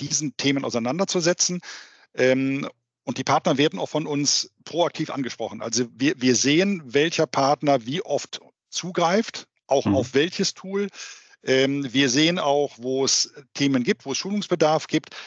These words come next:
Speaker 1: Da gehen wir proaktiv ran. Es ist eine ganz klare Prämisse auch von Seiten unserer Gesellschafter, dass sich die Betriebe mit diesen Themen zu beschaffen haben. Ansonsten würde eine Netzwerksteuerung und daraus folgende Netzwerkoptimierung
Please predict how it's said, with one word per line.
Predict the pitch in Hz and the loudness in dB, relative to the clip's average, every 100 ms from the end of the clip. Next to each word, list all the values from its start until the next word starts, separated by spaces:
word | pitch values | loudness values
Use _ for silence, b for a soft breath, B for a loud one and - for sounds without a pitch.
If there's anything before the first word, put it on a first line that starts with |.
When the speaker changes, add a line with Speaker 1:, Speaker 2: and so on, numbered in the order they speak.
| - | -2
Speaker 1:
Da | 139 160 | 0 2
gehen | 170 160 | 0 0
wir | 151 | -2
proaktiv | - 147 120 123 - | 0 0 0 -4 -2
ran. | 139 185 | -2 0
Es | 160 123 | -2 -2
ist | - | -2
eine | 131 | 0
ganz | 147 208 | 0 0
klare | - 175 165 | -2 -2 -2
Prämisse | - 135 143 - 165 131 | -2 -2 0 2 0 2
auch | 143 151 - - - | -2 -2 -8 -12 -6
von | - 127 | 0 2
Seiten | 131 131 160 | 2 2 -2
unserer | 123 120 | -2 0
Gesellschafter, | 113 107 143 143 139 143 131 B B | 0 2 2 2 0 0 0 B B
dass | - 160 | -2 0
sich | - 165 | -2 -4
die | 143 | -6
Betriebe | 123 - 123 123 143 | -6 -6 -4 -2 -2
mit | 131 127 127 | -2 -6 -4
diesen | 147 131 | -6 -6
Themen | - 123 131 | -4 -2 -2
zu | 120 | -4
beschaffen | 120 - 120 120 | -4 -2 -2 0
haben. | 110 131 165 | 0 0 0
Ansonsten | 123 120 156 233 226 151 110 B B B | -2 0 2 2 2 0 -4 B B B
würde | 135 139 | 0 2
eine | 131 120 | 2 2
Netzwerksteuerung | 131 - 147 - - 190 160 120 110 | 2 0 -2 -2 0 2 2 0 -4
und | 113 104 - - | -10 -14 -10 -2
daraus | 139 147 - | 2 2 2
folgende | 143 143 127 | 0 2 2
Netzwerkoptimierung | 123 151 - 139 147 - 123 135 143 139 | 2 2 0 -2 -4 -4 0 2 2 -2